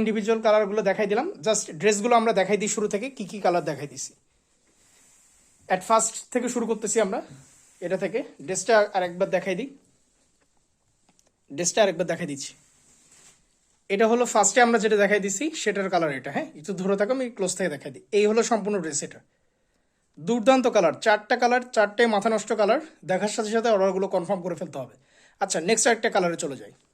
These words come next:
এরপর আর একটা যেটা দেখাই দিছি, এটা হলো মিষ্টি টাইপের কালার একটা,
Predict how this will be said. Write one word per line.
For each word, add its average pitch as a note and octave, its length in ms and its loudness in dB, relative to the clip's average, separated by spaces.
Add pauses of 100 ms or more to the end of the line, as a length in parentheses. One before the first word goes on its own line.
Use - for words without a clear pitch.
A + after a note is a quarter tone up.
(1600)
এরপর G#3 320 2
আর G#3+ 140 6
একটা G#3+ 200 -4
যেটা G#3+ 180 2
দেখাই G3+ 200 2
দিছি, G3+ 200 0
এটা G3+ 120 0
হলো G#3+ 180 4
মিষ্টি G3 260 -4
টাইপের G#3+ 280 2
কালার F3 260 2
একটা, - 180 -4